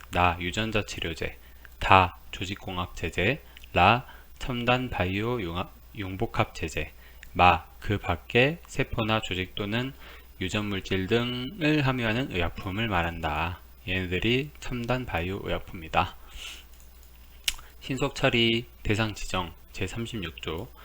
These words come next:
개발자는 식약처장에게 첨단 바이오 의약품을 신속 처리 대상으로 지정하여 줄 것을 신청할 수 있다.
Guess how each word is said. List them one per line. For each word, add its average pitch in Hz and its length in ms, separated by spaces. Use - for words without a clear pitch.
개발자는 110 880
식약처장에게 98 1120
첨단 123 320
바이오 95 220
의약품을 95 520
신속 131 340
처리 120 220
대상으로 92 580
지정하여 95 440
줄 - 160
것을 131 420
신청할 110 380
수 - 140
있다. 82 420